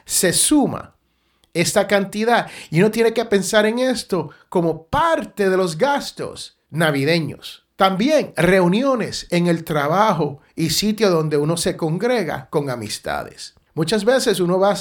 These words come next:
a estas reuniones y te exigen o te piden que traigas un regalo,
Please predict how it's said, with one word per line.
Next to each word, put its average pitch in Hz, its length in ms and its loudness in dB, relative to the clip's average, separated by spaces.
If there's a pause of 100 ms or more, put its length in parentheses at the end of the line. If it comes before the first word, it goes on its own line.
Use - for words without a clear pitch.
(220)
a 175 180 2
estas 190 340 -2
reuniones 226 640 -2 (340)
y 180 120 -2
te 175 120 -4
exigen 247 640 -2
o 254 140 2
te 302 120 2
piden 277 540 0 (240)
que 180 140 2
traigas 156 440 2
un 170 120 2
regalo, 135 640 -4